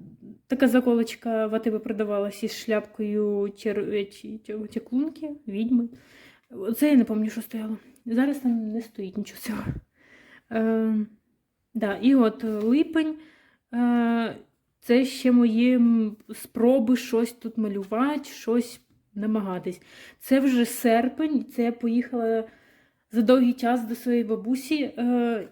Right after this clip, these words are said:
і ми з мамою гуляли, і я така: «Давай посидім, помалюємо». І ми от сиділи, там була корівка, паслась, я корівку помалювала.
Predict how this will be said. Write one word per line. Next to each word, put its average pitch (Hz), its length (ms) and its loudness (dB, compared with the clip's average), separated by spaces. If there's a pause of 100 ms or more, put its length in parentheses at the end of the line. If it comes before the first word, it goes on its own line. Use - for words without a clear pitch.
і 233 260 0
ми 240 300 6
з 214 80 -8
мамою 226 340 0
гуляли, 233 500 0
і 226 240 -6
я 233 340 0 (240)
така: 220 300 -8
«Давай 214 260 -4
посидім, 214 300 -6
помалюємо». 214 600 2
І 220 80 -2
ми 226 220 4
от 220 180 -6
сиділи, 240 720 0
там 226 220 -6
була 208 200 0
корівка, 214 680 0
паслась, 254 520 -2
я 214 120 -6
корівку - 460 -10
помалювала. 220 480 -8